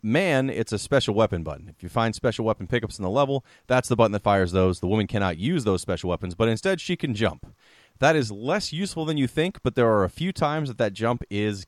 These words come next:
key. So one of the things you have to get used to is that you're gonna be switching back and forth between these two people, and that means when you do find upgrades, which we'll get into, you gotta make sure you keep swapping back and forth,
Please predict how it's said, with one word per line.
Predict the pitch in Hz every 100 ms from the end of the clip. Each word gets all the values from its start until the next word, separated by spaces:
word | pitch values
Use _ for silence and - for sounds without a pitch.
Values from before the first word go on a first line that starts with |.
| _
key. | - 117 113 78 - -
So | - 123 117
one | 113 120 156
of | 180
the | -
things | 151 143 123
you | 110
have | 117 117
to | 110
get | 104
used | 98 135 -
to | 73 67 - _ - -
is | 123
that | 123
you're | 127
gonna | 143 165
be | 139
switching | - - 151 147 117
back | 117 113
and | 107 98
forth | 117 110 -
between | - 110
these | 104 101
two | 107
people, | 95 110 131 160 170 _ - -
and | 107 110
that | 117 -
means | 120 113 110 107 - -
when | 104 104
you | 92
do | 127 175
find | - 151 143 135 -
upgrades, | 123 - 92 78 90 -
which | 104 95
we'll | 104
get | 92 87
into, | 82 - 78 76 _ _
you | 135 156
gotta | 233 214
make | 185 196
sure | -
you | 190 151
keep | - 175
swapping | - 165 151 143
back | 143 127
and | 113
forth, | 160 117 78